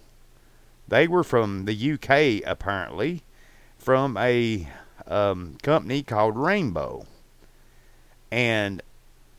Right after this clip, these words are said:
this is gonna be kindly a little slightly longer episode than usual,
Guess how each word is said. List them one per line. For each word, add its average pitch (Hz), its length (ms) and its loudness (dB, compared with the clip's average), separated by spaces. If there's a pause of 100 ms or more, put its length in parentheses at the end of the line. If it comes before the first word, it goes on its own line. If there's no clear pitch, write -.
(180)
this 208 280 4
is 180 120 -2
gonna 147 200 0
be 131 160 2
kindly 127 500 -2
a 95 80 0
little 95 480 -4
slightly 95 400 0
longer 113 460 -2
episode 104 520 -2
than 87 280 -6
usual, 117 640 -2